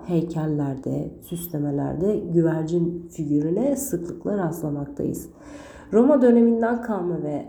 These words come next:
altından yapılmış iki küpe güvercin şeklindeki figür, tarihsel dönem eserlerinde pek çok kez işlenen ve konuşulan figürler arasındadır. Güvercin kimi zaman beyaz renginden dolayı da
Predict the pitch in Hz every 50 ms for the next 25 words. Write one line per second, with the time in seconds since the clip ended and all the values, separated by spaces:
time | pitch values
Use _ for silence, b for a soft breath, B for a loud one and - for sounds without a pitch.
0 | - - 175 160 165 165 - 185 185 180 185 202 202 202 190 175 170 156 156 151
1 | 151 151 - - - - - 170 170 - 240 233 - - - - 196 170 - -
2 | 190 165 143 - - - 147 151 143 143 135 135 135 135 - - 131 135 - -
3 | - 156 147 - - 151 147 139 135 131 - - 143 - - 151 143 - 196 233
4 | 302 - - B B B B B B B B - - 165 156 156 156 151 - -
5 | - 190 180 180 170 156 160 156 151 147 135 - - - 147 - - 147 139 135
6 | 135 139 139 139 139 156 175 208 233 262 302 320 B B B B B B _ -
7 | 202 196 190 - - 180 151 - - - 156 135 131 - - - 196 170 - -
8 | 175 170 160 180 196 208 254 262 - 190 202 208 - - - - 160 147 147 -
9 | - 165 180 202 220 233 233 - - 170 151 156 147 151 160 160 165 170 160 160
10 | 165 - - - 160 147 143 - - - - - - B B B B B B B
11 | B B B 226 226 247 254 262 262 262 294 294 294 - - 294 285 247 240 240
12 | 233 247 247 247 226 208 208 214 220 226 220 214 208 208 202 196 190 196 190 196
13 | 202 196 196 196 185 180 165 151 147 147 143 139 143 143 - 69 - -